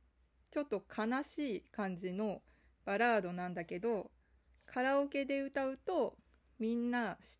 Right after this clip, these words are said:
ているから盛り上がります。盛り上がるの意味は、なんかみんなが楽しくて、こう騒いでいること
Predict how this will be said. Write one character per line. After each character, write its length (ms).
て 80
い 100
る 80
か 180
ら 240
盛 240
り 60
上 80
が 100
り 120
ま 180
す。 60
盛 260
り 60
上 100
が 140
る 300
の 160
意 100
味 180
は、 280
な 160
ん 60
か 260
み 180
ん 80
な 140
が 120
楽 300
し 120
く 100
て、 380
こ 160
う 40
騒 400
い 40
で 80
い 100
る 120
こ 120
と 220